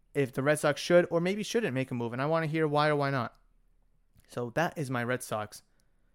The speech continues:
minute or so, right? But we're gonna stick with baseball still. And I wanna talk about the Home Run Derby because the Home Run Derby is my favorite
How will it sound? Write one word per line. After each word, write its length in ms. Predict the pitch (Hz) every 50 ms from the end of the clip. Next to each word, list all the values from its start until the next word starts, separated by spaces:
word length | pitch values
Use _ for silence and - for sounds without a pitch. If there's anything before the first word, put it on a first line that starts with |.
| _ _ _ _ _ _ _ _ _
minute 380 | - 196 127 123 120 113 113 175 - _ _ _ _ _ _ _ _ _ _ _ _ _ _ _
or 100 | - 131
so, 360 | 113 - - 113 113 127 151 - _ _
right? 240 | - 120 127 143 - - - - - _ _ _ _ _
But 160 | - 147 - -
we're 140 | 160 170
gonna 180 | 165 190 196 208
stick 240 | - - 214 202 202
with 80 | 190
baseball 400 | 180 190 196 196 - 185 165 156
still. 320 | 143 - 151 127 107 - - - - - _ _ -
And 160 | 147 156 156
I 100 | 143 156
wanna 240 | 160 170 180 190 196
talk 240 | - 190 180 175 175
about 280 | 180 175 175 170 160 -
the 80 | 156
Home 200 | 131 160 170 170
Run 140 | 170 160 151
Derby 340 | 151 160 165 143 123 113 - - - - - _ _ _ _ _ _ _ _ _ _ _ - _ -
because 500 | - 147 - - 170 170 143 110 - - - _ _ _ _ _ _ -
the 100 | 156 156
Home 180 | 143 165 180
Run 120 | 185 180 165
Derby 340 | 175 175 170 143 123 107 - _ _ _ _ _ _ _ _ _ _ _ _ - -
is 200 | - 180 185 151
my 340 | 156 160 160 165 180 202 214 - - -
favorite 400 | 196 196 190 151 131 117 -